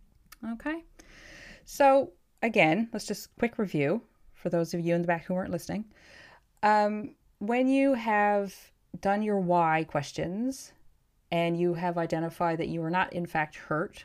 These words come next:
or scared, that you are angry, you ought to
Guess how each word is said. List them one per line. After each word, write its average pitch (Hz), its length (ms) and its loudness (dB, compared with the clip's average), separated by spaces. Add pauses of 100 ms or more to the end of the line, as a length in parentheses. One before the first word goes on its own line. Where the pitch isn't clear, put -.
(120)
or 147 60 -6
scared, 147 580 -4
that - 100 -6
you 170 160 -2
are 160 220 2
angry, 160 480 -2 (920)
you 208 480 -2 (300)
ought - 260 2
to 160 560 2